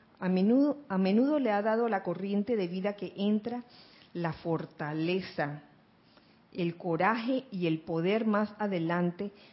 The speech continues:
para pasar victoriosamente por esas experiencias de zozobra. Wow, yo creo que eso lo podemos, lo hemos podido ver en, en el mundo externo cuando sucede algo así, que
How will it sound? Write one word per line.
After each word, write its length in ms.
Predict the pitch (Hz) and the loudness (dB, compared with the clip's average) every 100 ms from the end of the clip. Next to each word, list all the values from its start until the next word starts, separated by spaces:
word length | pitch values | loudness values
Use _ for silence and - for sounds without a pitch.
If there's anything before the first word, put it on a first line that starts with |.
| _ _ | _ _
para 400 | 175 165 165 - | -4 -2 -4 -4
pasar 480 | 170 160 214 214 208 | -4 0 0 0 -2
victoriosamente 1160 | 226 - - 180 196 233 240 220 214 220 214 | -6 -4 -2 0 0 -2 0 0 2 0 -2
por 200 | - 185 | -4 -4
esas 340 | 170 170 208 202 | -4 -4 -8 -8
experiencias 800 | 196 - - 165 170 175 196 196 | -12 -10 -8 -6 -2 -2 -2 -2
de 100 | 180 | -2
zozobra. 760 | 151 160 - 175 156 151 165 170 - _ _ - - - - | -4 -4 -4 -4 -4 -6 -10 -12 -18 _ _ -20 -20 -20 -12
Wow, 640 | 165 160 156 147 147 160 220 | -8 -6 -4 -4 -6 -8 -4
yo 180 | 170 | -4
creo 220 | 170 202 247 | -2 -6 -6
que 80 | |
eso 120 | 240 247 | -6 -4
lo 100 | 214 | -6
podemos, 420 | 175 165 170 185 | -6 -4 -4 -4
lo 140 | 170 165 | -4 -2
hemos 260 | 165 226 | -2 -4
podido 400 | - 175 175 208 | -4 -4 -4 -4
ver 200 | 226 240 | -4 -4
en, 240 | 214 170 160 | -4 -6 -6
en 140 | 165 | -6
el 160 | 160 156 | -4 -4
mundo 460 | 160 170 180 220 - | -4 -2 -2 -4 -6
externo 600 | 170 - - 190 196 220 | -12 -14 -6 -4 -2 -4
cuando 260 | 196 165 | -4 -6
sucede 420 | 151 - - 175 196 | -8 -14 -8 -4 -2
algo 220 | 208 208 | -2 -4
así, 340 | 202 - 226 - - - - - _ _ _ _ _ _ _ _ _ _ _ _ _ _ _ _ _ _ _ _ _ _ _ _ - | -10 -10 -10 -12 -20 -20 -20 -20 _ _ _ _ _ _ _ _ _ _ _ _ _ _ _ _ _ _ _ _ _ _ _ _ -12
que 560 | - 170 160 151 151 147 | -6 -4 -2 -4 -6 -10